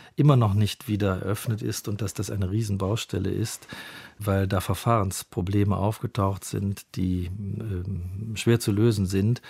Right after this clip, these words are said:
stellt das nicht in Frage, dass es ganz, ganz wichtig war, dass dieses Gebäude erhalten bleibt. Wie wichtig das zum Beispiel ist, das muss man doch daran sehen, dass etwas wie das Köln-Konzert,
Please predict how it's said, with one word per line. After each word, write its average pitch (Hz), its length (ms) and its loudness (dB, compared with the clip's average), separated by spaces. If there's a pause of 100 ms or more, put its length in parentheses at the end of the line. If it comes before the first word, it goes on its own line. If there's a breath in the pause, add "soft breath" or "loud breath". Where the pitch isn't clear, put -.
(180 loud breath)
stellt 123 460 4
das 113 200 -2
nicht 131 220 0
in 117 80 -2
Frage, 113 420 0
dass 98 160 -2
es - 180 -6
ganz, 156 320 6
ganz 110 240 -2
wichtig 101 380 -4
war, 101 100 0
dass 98 160 0
dieses 104 320 -4
Gebäude 101 440 -4
erhalten 98 420 -2
bleibt. 123 460 -4 (640 loud breath)
Wie 131 300 6
wichtig - 460 4
das - 260 2
zum 214 300 0
Beispiel 101 500 0
ist, - 240 -6
das - 160 -4
muss 131 240 0
man 117 140 0
doch 107 140 2
daran 127 420 0
sehen, 123 260 0
dass 110 300 -2
etwas - 480 -6
wie 113 40 2
das 98 220 -2
Köln-Konzert, 135 1080 -2